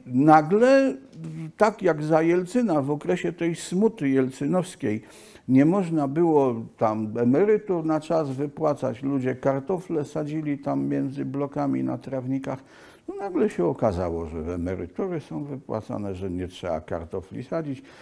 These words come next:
Krótko mówiąc, i to Rosjanie Putinowi pamiętają. To nie jest tak, że on tam jest znienawidzony powszechnie, tak jak tutaj. Zresztą z tymi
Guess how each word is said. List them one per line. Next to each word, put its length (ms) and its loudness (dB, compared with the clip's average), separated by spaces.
Krótko 400 0
mówiąc, 440 -2
i 140 -2
to 200 0
Rosjanie 560 -4
Putinowi 720 -2
pamiętają. 1000 -4
To 120 -10
nie 160 -2
jest 280 -4
tak, 200 -2
że 180 -4
on 240 -2
tam 320 -4
jest 380 -4
znienawidzony 960 -4
powszechnie, 640 -10
tak 260 -12
jak 200 -8
tutaj. 340 -10
Zresztą 280 -2
z 180 -18
tymi 440 -4